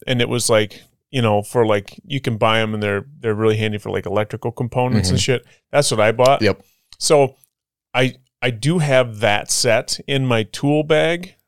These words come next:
Speaker 1: for, for the work I do. So, like, if I'm in somebody's house and they, they got a light fixture that's fucked up and it's, like, one of those little L E D compact whatever,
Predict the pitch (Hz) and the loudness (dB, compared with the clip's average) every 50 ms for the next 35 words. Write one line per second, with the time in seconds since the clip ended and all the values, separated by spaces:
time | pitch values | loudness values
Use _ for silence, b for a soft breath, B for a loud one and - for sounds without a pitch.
0 | _ _ - 131 123 117 104 104 107 - - 135 120 107 104 110 - 135 113 107 | _ _ -2 0 0 0 -2 -6 -14 -8 -4 -2 -2 -2 -4 -6 -8 -4 -4 -4
1 | 101 101 107 123 127 123 113 - 113 104 104 98 104 98 - - - _ _ _ | -4 -2 0 2 4 4 4 2 0 0 0 -2 -4 -6 -8 -10 -12 _ _ _
2 | _ _ _ _ _ - - 143 127 117 117 - - 107 - 139 143 160 156 143 | _ _ _ _ _ -4 0 2 4 4 2 2 0 -2 0 0 0 2 0 -2
3 | 123 - - 143 135 131 123 120 110 - 123 113 113 117 117 - - - 113 107 | -2 0 0 0 2 2 0 0 0 -2 0 2 2 2 2 0 -2 -4 -4 -2
4 | 107 107 107 101 - - - 120 120 107 120 113 110 107 107 107 107 110 - - | -2 -2 -4 -6 -10 -10 -8 -6 -2 0 0 2 2 2 2 2 0 0 0 -2
5 | - - 120 - - - 123 110 110 107 - - - 113 113 - - 113 110 107 | -4 -4 -4 -2 -2 -2 -2 -2 -2 -2 -2 -2 0 -2 -2 0 0 0 2 2
6 | 107 - 110 110 107 - - 110 104 - 117 113 110 110 107 113 117 110 107 - | 0 0 -4 -4 -4 -2 0 -2 0 0 0 0 0 0 2 2 2 2 2 2
7 | 107 113 113 117 110 101 117 113 113 110 - - 117 110 110 110 - 113 104 107 | 0 0 0 -2 -4 -4 -4 -4 -4 -4 -2 -2 -2 -2 -2 0 -2 -2 -2 -2
8 | 107 _ _ 117 113 113 104 107 107 104 110 110 110 | -4 _ _ -6 -4 0 2 2 2 2 2 0 0